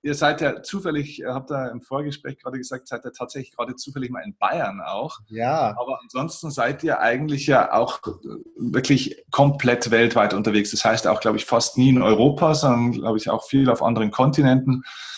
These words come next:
Speaker 1: Wie seid ihr da, äh, drauf gekommen, auf diesen Weg, den überhaupt zu gehen? Gab's da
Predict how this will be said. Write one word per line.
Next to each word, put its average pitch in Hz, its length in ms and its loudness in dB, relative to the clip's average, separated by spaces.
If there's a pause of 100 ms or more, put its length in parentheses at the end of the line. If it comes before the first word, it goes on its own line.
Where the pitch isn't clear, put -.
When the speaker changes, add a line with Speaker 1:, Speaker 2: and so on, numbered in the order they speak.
(300)
Speaker 1:
Wie 127 280 2
seid 151 360 4
ihr 139 200 6
da, 131 680 8
äh, 107 300 4 (520)
drauf 123 400 2
gekommen, 131 560 0
auf 123 200 0
diesen 120 340 -6
Weg, 131 280 2
den 123 160 -6
überhaupt - 360 -4
zu 107 140 -12
gehen? 104 420 -4
Gab's 113 300 0
da 110 160 0